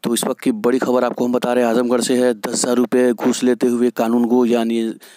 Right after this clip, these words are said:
revenue inspector को रंगे हाथों एंटी करप्शन team ने पकड़ लिया है और आगे की कार्रवाई कर रही है। इस तरह की तमाम खबर से अपडेट रहने के लिए हमारे चैनल को सब्सक्राइब करें,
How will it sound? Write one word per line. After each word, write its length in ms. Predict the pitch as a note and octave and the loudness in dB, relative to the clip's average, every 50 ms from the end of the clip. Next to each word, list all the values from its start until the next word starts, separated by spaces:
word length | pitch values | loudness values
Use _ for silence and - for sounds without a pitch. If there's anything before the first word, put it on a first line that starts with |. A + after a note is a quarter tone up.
| _ - | _ -4
revenue 300 | A2+ A#2 A2+ C3 C#3 C3+ | -2 0 2 2 2 2
inspector 360 | C3+ - - - - - C3 | 0 -2 -4 -4 -2 -2 -2
को 240 | - - C3 B2+ B2 | 0 2 0 2 2
रंगे 260 | B2 C3 C#3 C#3+ D#3 D3 | 2 0 0 0 -2 -2
हाथों 460 | B2 A#2+ A2+ G#2+ - A2+ A2 A2 A2+ - _ _ _ _ _ _ _ - _ _ _ _ _ - | -2 -4 -6 -4 -2 -2 0 -2 -2 -4 _ _ _ _ _ _ _ -20 _ _ _ _ _ -4
एंटी 200 | B2 B2+ B2+ C#3+ | -4 -2 -2 -2
करप्शन 300 | C3+ - B2 - - A#2+ | -2 -2 -2 -2 -2 -4
team 200 | A2 - B2 A#2 | -4 -2 -2 0
ने 280 | A2+ A2 G#2+ G#2 G#2+ A2+ - - _ - | 0 0 -2 -2 -4 -6 -8 -14 _ -8
पकड़ 200 | A#2+ - A#2 G#2+ | -6 -4 -2 -2
लिया 200 | G#2+ G#2+ A2 A2 | 0 0 0 -2
है 200 | G2+ G#2 F#2+ - _ _ _ _ _ _ _ _ - | -2 -4 -8 -10 _ _ _ _ _ _ _ _ -6
और 140 | A2+ A#2 - | -4 -4 -2
आगे 260 | - A2+ G#2+ G#2+ G#2+ | -4 -4 -4 -4 -4
की 80 | G#2+ | -4
कार्रवाई 320 | G#2 - A2 G#2 G#2 G2 G2 | -4 -4 -2 -2 -2 -4 -4
कर 160 | - G#2+ F#2+ | -4 -6 -6
रही 120 | G#2 G#2+ | -6 -6
है। 180 | G2 F#2+ F#2+ - - _ _ _ _ - - - _ - | -6 -8 -10 -12 -14 _ _ _ _ -20 -20 -20 _ -4
इस 140 | - D#3 - | -2 -2 0
तरह 100 | - E3 | -2 -2
की 80 | D#3 - | -2 -2
तमाम 360 | - - C#3+ C3+ C3+ C3+ C3+ | -2 -2 0 0 0 0 -2
खबर 240 | B2+ - B2+ B2 A#2 | -2 -2 -2 -2 0
से 120 | A#2 B2 | 0 -2
अपडेट 280 | A2 G2 A2 G#2+ - A2+ | -2 -2 -4 -6 -8 -8
रहने 180 | G#2+ A#2 A#2 | -8 -6 -6
के 120 | A2 - A2 | -6 -4 -4
लिए 120 | G#2+ - | -4 -4
हमारे 260 | - G#2 G2 G2+ G2 | -6 -6 -4 -4 -4
चैनल 200 | F#2+ - G2+ G2+ | -4 -6 -8 -8
को 120 | G2 - F#3+ | -8 -8 -8
सब्सक्राइब 320 | - - - - G3 G3 | -6 -6 -4 -4 -4 -4
करें, 200 | - A#3 - - | -4 -6 -6 -6